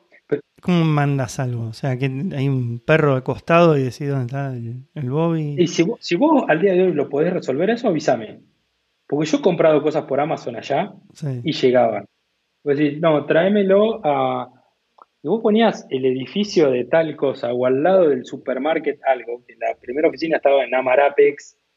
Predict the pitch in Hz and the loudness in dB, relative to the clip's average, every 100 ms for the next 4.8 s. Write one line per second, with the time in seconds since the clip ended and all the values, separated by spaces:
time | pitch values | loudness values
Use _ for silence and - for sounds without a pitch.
0 | _ _ _ _ 123 123 220 214 190 143 | _ _ _ _ -4 0 2 2 2 2
1 | 135 131 135 131 110 104 _ - 113 117 | 0 2 0 -2 -10 -16 _ -14 -10 -6
2 | 143 135 147 127 127 151 180 147 131 135 | -4 -2 0 0 2 2 4 0 -2 -6
3 | 135 135 135 113 104 117 147 - _ _ | -6 -4 -4 -6 -8 -8 -10 -14 _ _
4 | _ _ _ _ - 127 117 117 | _ _ _ _ -8 -2 -2 -4